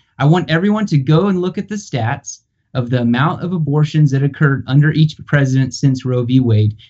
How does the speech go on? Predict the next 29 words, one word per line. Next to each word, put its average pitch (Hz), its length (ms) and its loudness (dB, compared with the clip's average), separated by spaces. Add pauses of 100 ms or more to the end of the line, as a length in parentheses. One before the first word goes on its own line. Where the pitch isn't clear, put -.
(120)
and, 127 260 2
and 131 100 6
it, 127 160 2
it's, 120 220 0
it's 113 200 0
there 135 200 4
for 131 160 0
all 117 200 2
of 101 100 2
us. 82 240 -8 (240)
What 151 240 4
will 202 340 4
affe-, - 220 -6
if, 143 180 0
if 113 160 0
you 185 240 6
care 220 340 0
about 175 280 0
unborn 151 400 6
babies, 123 480 -2 (300)
what 139 200 2
you 143 140 6
will 175 260 2
do 131 420 2 (720)
is 139 180 6
you 151 80 8
will 151 140 6
support 151 600 2
mothers 151 760 2